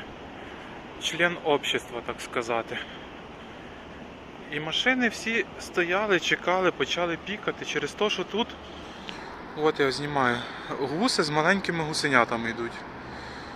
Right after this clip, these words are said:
Ну от просто їм кудись надо. Не знаю, в ресторан, може, ще кудись. Ну просто вон, папа гусь, мама гусь і раз, два, три,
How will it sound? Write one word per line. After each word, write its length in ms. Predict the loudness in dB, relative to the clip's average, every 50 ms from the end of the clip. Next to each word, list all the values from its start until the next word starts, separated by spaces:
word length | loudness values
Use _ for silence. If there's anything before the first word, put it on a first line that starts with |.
| -12 -12 -12 -12 -8 0 2
Ну 80 | 2
от 60 | 2
просто 400 | 2 2 2 2 2 4 2 2
їм 220 | 6 6 6 6 4
кудись 360 | 4 8 8 8 8 8 6
надо. 320 | 4 4 4 4 4 0 -4 -6 -10 -12 -12 -12 -12 -12 -12 -12 -12 -12 -12 -12 -12 -12 -12 -12 -12 -12 -12 -12 -12 -12 -12 -12 -12 -6 0 2
Не 80 | 2 4
знаю, 300 | 6 8 8 10 8 8
в 60 | 6
ресторан, 600 | 2 2 4 6 8 10 10 10 10 10 8 6
може, 300 | 4 2 2 4 4 2
ще 260 | 2 4 4 4 4
кудись. 500 | 4 2 4 6 6 6 6 4 2 0 -2 -6 -8 -8 -10 -10 -10 -10 -8 -6 -6
Ну 80 | -4
просто 360 | 2 6 6 6 6 4 2 2
вон, 200 | 4 4 2 0 -4 -10 -12 -12 -12 -12 -12 -12 -12 -12 -12 -12 -6 2
папа 320 | 6 6 6 6 6 6 4
гусь, 380 | 6 4 2 2 2 2 2
мама 380 | 2 4 4 4 4 6 4 4
гусь 420 | 4 4 2 2 2 2 0 0 0 0
і 300 | 2 4 6 6 6 6
раз, 260 | 6 4 4 2 0
два, 260 | 0 2 4 4 4
три, 340 | 4 2 2 4 4 2